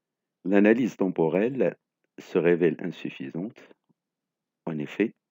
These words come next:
il y a un problème. On peut avoir deux signaux différents, mais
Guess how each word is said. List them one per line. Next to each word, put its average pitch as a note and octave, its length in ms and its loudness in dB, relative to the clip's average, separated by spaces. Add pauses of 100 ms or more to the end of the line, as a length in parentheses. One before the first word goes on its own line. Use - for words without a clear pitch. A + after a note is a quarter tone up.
(640)
il - 100 -8
y D#2+ 60 -4
a - 80 -10
un - 60 -14
problème. D#2 560 -6 (1600)
On - 80 -2
peut - 220 2
avoir F2 460 2
deux F2 260 -2
signaux E2 640 -4
différents, D#2+ 580 -4 (1200)
mais F#2+ 260 -2